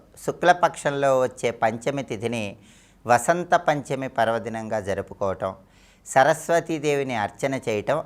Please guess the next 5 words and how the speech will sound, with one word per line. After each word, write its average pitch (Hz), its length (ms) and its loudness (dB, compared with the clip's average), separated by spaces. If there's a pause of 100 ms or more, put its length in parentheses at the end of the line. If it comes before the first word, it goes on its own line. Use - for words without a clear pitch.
అనాదిగా 104 520 0
వస్తున్న 95 400 -8
సంప్రదాయం. 85 600 -6 (960)
దేవతలందరూ 175 1080 6
ప్రార్థించినప్పుడు 131 1400 2